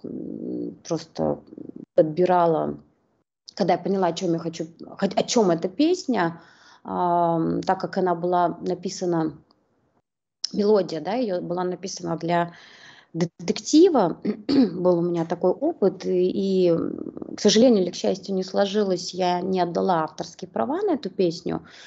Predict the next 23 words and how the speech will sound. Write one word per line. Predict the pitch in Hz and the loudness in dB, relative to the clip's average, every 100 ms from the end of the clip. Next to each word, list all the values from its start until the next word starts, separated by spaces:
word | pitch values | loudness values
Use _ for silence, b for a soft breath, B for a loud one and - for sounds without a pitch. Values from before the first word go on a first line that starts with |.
| B 302 | B 6
Ну, | |
у | 302 | 6
нас | - | 6
там | 180 160 160 | 0 -2 -4
с | |
документами | 170 190 214 185 156 156 156 | -10 -2 0 2 0 -4 -6
просто | - 160 - - | -6 -12 -14 -10
какие-то | 170 165 165 165 - | -8 -8 -8 -10 -10
такие, | - 165 160 139 | -12 -10 -10 -8
м, | - - - 170 | -6 -6 4 6
небольшие, | 165 175 - - - - B B B B - - | 6 4 2 2 0 -2 B B B B -16 -12
м, | - - | -12 2
трудности | 247 311 240 - 185 | 4 6 4 2 -2
были. | 165 165 165 165 - | 2 2 2 0 2
И, | 240 262 | 6 6
м, | 240 - - 202 202 202 196 185 185 - - _ - - - - | 4 -2 -8 -2 0 0 0 -2 -6 -16 -16 _ -18 -18 -14 -12
с-, | - | -2
посыл | - 220 - 392 480 | 0 0 4 8 8
мелодии | 277 233 214 170 165 | 8 6 4 2 -2
был, | 160 160 156 156 - - 180 175 170 | -8 -6 -4 -4 -6 -4 -2 0 4
э, | |
именно | 247 277 247 226 | 6 6 4 2
написать | 214 208 - 233 | -2 -6 0 0